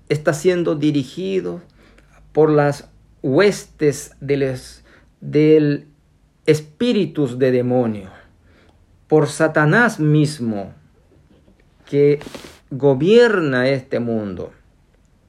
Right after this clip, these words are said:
que Satanás mismo impera en este mundo y él está muy preocupado de que,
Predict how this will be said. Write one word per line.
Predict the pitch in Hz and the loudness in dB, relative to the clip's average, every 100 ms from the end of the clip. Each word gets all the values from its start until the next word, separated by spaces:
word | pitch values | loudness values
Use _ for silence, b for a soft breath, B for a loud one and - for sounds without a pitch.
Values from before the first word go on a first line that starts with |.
| _ _ _ _ _ _ _ b b b | _ _ _ _ _ _ _ b b b
que | 123 | -6
Satanás | - 156 151 151 214 233 220 | 0 0 0 0 0 0 -2
mismo | 175 165 156 151 139 131 123 B B B _ - | -2 0 -2 -2 -2 -2 -4 B B B _ -4
impera | 151 143 123 - - 240 240 220 117 92 - _ _ _ _ - | -2 0 -2 -6 2 4 4 0 -4 -8 -20 _ _ _ _ -8
en | 135 | -4
este | 131 127 - 120 | -2 -4 -4 -6
mundo | 120 120 113 107 98 - b b b b _ | -4 -4 -6 -6 -8 -12 b b b b _
y | 160 151 220 | -4 2 4
él | 226 214 | 4 2
está | 151 - _ _ 220 220 190 - | -2 -8 _ _ -2 -2 -4 -10
muy | 180 185 220 233 220 | -8 -2 2 2 2
preocupado | 156 165 156 151 - 143 120 - 202 240 233 156 120 95 - - _ _ _ _ _ | -2 -2 -2 -2 -4 -8 -6 0 2 2 2 0 -2 -6 -10 -20 _ _ _ _ _
de | 127 131 131 - | -10 -8 -8 -8
que, | 139 135 127 113 | -6 -2 -2 -4